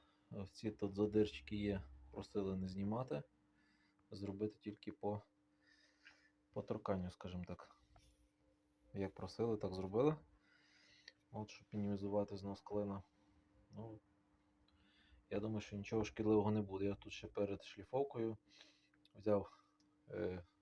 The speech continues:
щітку, друтянку. І нею тут це все файно вигріб, видер. По можливості прошкрабав, потім пошліфував.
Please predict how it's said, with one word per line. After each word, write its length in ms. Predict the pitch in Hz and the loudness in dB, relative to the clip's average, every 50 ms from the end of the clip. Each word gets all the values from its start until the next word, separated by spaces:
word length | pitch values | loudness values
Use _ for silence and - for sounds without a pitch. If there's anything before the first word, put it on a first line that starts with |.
| _ - | _ -20
щітку, 560 | - - - 131 147 143 - - 143 139 135 - _ _ _ _ | -20 -18 -16 -16 -16 -16 -16 -18 -18 -18 -18 -20 _ _ _ _
друтянку. 600 | 110 117 117 113 - 127 123 117 - - 113 110 - _ _ _ - - _ _ _ _ - - - - - - - - - - - - | -14 -12 -12 -8 -6 -6 -6 -6 -8 -10 -10 -12 -12 _ _ _ -20 -20 _ _ _ _ -20 -20 -20 -20 -20 -20 -20 -20 -20 -20 -12 -8
І 100 | 107 104 | -4 0
нею 240 | 101 107 113 110 107 | 2 4 4 4 2
тут 180 | - 107 101 | 0 -2 -2
це 100 | - 117 | -2 -4
все 200 | 107 - - 110 | -4 -4 -4 -4
файно 320 | - - 113 110 107 107 101 | 0 2 2 4 4 2 4
вигріб, 440 | 98 117 120 117 117 120 117 - - - - - _ - _ | 4 4 4 4 2 -2 -4 -6 -10 -14 -20 -20 _ -20 _
видер. 440 | - 98 110 117 110 117 113 - - - - - - - - - - - - - - - - - - - - - - - - | 2 4 8 10 10 8 8 4 2 4 4 4 4 4 0 -6 -14 -18 -20 -20 -20 -20 -20 -20 -20 -20 -20 -20 -20 -14 -6
По 100 | - 113 | -2 0
можливості 720 | 110 104 98 98 107 110 107 104 107 - - - 104 101 - - - _ _ _ | 2 2 2 4 6 6 6 6 4 2 -4 -6 -8 -8 -8 -12 -20 _ _ _
прошкрабав, 640 | 104 101 - - - 110 117 117 113 117 113 113 - - _ _ _ _ _ _ _ _ _ _ _ _ _ _ _ _ _ _ _ _ _ _ - - | -10 -10 -10 -4 0 2 2 4 4 2 0 -2 -4 -12 _ _ _ _ _ _ _ _ _ _ _ _ _ _ _ _ _ _ _ _ _ _ -10 -8
потім 220 | 101 - - 98 | -8 -8 -8 -12
пошліфував. 720 | - - 101 - - - 95 - - 98 90 90 87 87 | -14 -14 -18 -18 -20 -20 -20 -14 -10 -6 -6 -6 -6 -6